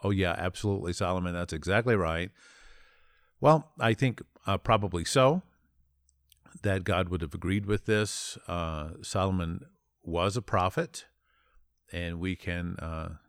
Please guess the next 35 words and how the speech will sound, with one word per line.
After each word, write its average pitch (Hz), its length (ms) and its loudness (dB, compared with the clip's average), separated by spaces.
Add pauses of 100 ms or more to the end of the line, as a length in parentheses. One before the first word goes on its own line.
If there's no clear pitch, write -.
get 92 140 -4
into 95 240 -2
that 92 280 0
someday 98 480 0
if 92 240 -2
we 90 220 -2 (120)
feel 92 200 -2
like 90 160 -2
that's 90 220 -4
worth 95 180 -2
the - 100 -12
time 95 340 0
to 87 80 -8
do. 95 400 2 (880)
But 120 300 2 (120)
I 104 180 4
believe 113 380 4
that 101 160 2
he 117 160 4
was 98 320 4
writing 101 380 2
generally 90 640 0 (260)
under 90 680 2
the 85 280 -4 (160)
understanding 95 880 0
of 90 240 -4
God, 107 540 0 (720)
at 101 140 -2
least 95 300 -2
in 87 300 -2
the 82 220 -6
things 78 400 -8
he 78 140 -6
wrote 73 260 -6
about. 98 400 2